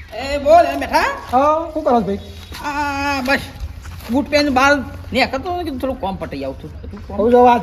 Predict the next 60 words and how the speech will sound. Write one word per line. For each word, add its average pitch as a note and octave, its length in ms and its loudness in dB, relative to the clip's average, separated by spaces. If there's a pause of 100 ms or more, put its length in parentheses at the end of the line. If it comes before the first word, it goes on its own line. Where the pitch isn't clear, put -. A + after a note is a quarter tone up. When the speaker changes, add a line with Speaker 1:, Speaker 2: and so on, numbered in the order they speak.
(120)
Speaker 2:
છો A#3+ 80 8
જતા G3+ 300 2
ના. G#3+ 140 2 (440)
Speaker 1:
કેમ? A3 180 -6 (200)
Speaker 2:
મારે F3 260 2
પેલી G3 220 -2
સોરી - 520 -6
નોણું G#3 380 0
આવે G#3 140 4
છે, G#3 80 -2
કહું G#3 160 -4
છું, C4 100 -2
તેડવા G3+ 300 4
આવે G#3+ 200 2
છે. - 180 -8 (600)
Speaker 1:
તેડવા C4+ 280 2
આવું D#4 200 6
છે? E4 140 4
Speaker 2:
ઓ, B3+ 60 6
લતન B3 320 2
તેડવા A#3+ 320 2
આવે C#4 160 4
છે F4+ 100 0
ને? - 360 -2
Speaker 1:
ઓ, A#3+ 100 4
વાહ, B3 120 6
વાહ. A3+ 320 2
Speaker 2:
એ A#3+ 60 6
વેવાઈનો B3 340 8
ફોન C4+ 260 4
આવ્યો B3 240 4
કે C4+ 80 2
અમે C4 140 4
નીકળીએ C#4+ 380 4
છીએ. B3+ 80 4
મેં B3 120 4
કહું, D4 100 6
"આવો D#4+ 220 8
તાણ D4+ 160 6
હવે." D4 400 2 (120)
તાત્કાલિક D4+ 520 4
ફોન D4+ 200 6
કર્યો, D#4 240 6
પણ D4 160 2
હું C#4+ 100 2
વળી D4+ 160 6
એ D4 120 2
તમારી C#4+ 300 2
સીધો C#4 300 4 (360)
આ C4 60 4
બધું D4 220 6
લઈ B3+ 200 6
આવ્યો C4+ 160 6
બજારમાં. A#3 460 2
Speaker 1:
હા, D4+ 60 4
તો D4+ 120 0
હેડ D#4 200 4
દે, E4 100 -2
પણ D#4 120 0
આવું. B3+ 300 -2